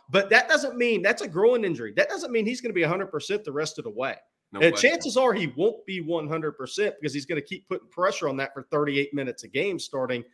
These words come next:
Speaker 1: well, next Thursday or Friday.
Speaker 2: Right. No, it's funny because it's th-, this, this bracket has a Texas flavor to it. You know, you gotta get through Aggies, then you gotta get through some Cougars.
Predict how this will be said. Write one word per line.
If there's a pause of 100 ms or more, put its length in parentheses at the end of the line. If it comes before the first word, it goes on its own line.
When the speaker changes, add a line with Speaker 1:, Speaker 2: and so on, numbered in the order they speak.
(340)
Speaker 1:
well,
next
Thursday
or
Friday. (380)
Speaker 2:
Right. (320)
No, (160)
it's
funny
because (200)
it's
th-,
this,
this
bracket
has
a
Texas
flavor
to
it. (420)
You
know,
you
gotta
get
through
Aggies,
then
you
gotta
get
through
some
Cougars.